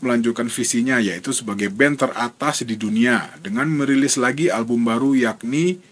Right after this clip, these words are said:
See You on the Other Side pada tahun dua ribu tujuh. Kali ini suara musik yang mereka tampilkan sedikit terdengar berbeda. Sang gitaris Monkey seolah tidak mendapat tantangan penuh dengan absennya kocokan gitar dari Head.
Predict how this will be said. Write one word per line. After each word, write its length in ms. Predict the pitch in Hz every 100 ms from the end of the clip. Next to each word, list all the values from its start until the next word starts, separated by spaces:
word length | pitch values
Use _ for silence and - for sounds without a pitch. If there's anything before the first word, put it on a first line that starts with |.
| _ -
See 320 | - 143 160
You 160 | 175 -
on 160 | 113 107
the 80 | 107
Other 240 | 104 104
Side 320 | - 139 165
pada 160 | 107 95
tahun 240 | 101 98
dua 80 | 98
ribu 160 | 95 95
tujuh. 400 | 120 117 104 -
Kali 240 | 170 180
ini 80 | 220
suara 320 | 220 165 156
musik 320 | 156 - 165
yang 160 | 143 139
mereka 240 | 135 139
tampilkan 480 | 135 123 135 131 156
sedikit 400 | 139 117 131 127
terdengar 320 | 117 117 117
berbeda. 720 | 113 113 113 127 143 120 -
Sang 240 | - - 127
gitaris 480 | 135 135 123 127 113
Monkey 480 | 92 90 - 147
seolah 320 | 165 104 117 143
tidak 320 | - 120 117
mendapat 400 | 123 120 - 131
tantangan 560 | 123 123 127 131 131
penuh 400 | 131 165 185 156
dengan 240 | 104 104 110
absennya 480 | - - 98 101 226
kocokan 400 | 113 107 101 98
gitar 400 | 98 - 135 127
dari 240 | 92 85
Head. 320 | - 113 107